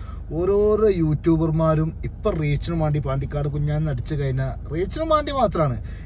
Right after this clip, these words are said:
ഇനി നിങ്ങൾക്ക് എന്തെങ്കിലും സംശയം ഉണ്ടെങ്കിൽ എന്താട്ടെ, നിങ്ങൾ പോയി ഇങ്ങോട്ട് നിങ്ങൾ അന്വേഷിക്കും.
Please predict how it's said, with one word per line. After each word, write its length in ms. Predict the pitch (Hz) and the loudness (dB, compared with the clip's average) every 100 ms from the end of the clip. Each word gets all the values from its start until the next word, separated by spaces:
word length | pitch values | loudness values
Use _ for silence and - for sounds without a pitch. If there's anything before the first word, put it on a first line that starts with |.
| - | -8
ഇനി 100 | 285 | -4
നിങ്ങൾക്ക് 360 | 311 254 - | -2 -2 0
എന്തെങ്കിലും 300 | 208 165 165 | 0 2 0
സംശയം 440 | 160 151 127 - 139 | 0 0 0 -2 -2
ഉണ്ടെങ്കിൽ 340 | 127 120 117 | 0 -2 -2
എന്താട്ടെ, 360 | 120 110 - 123 - | -2 -4 -4 -8 -6
നിങ്ങൾ 380 | 175 185 208 226 | -6 -4 0 0
പോയി 340 | 214 - 120 | 0 -4 -4
ഇങ്ങോട്ട് 280 | 113 117 113 | -2 -2 -2
നിങ്ങൾ 340 | 117 123 135 151 | -4 -4 -2 -2
അന്വേഷിക്കും. 760 | 120 101 98 71 - - - | -2 -4 -4 -6 -4 -4 -4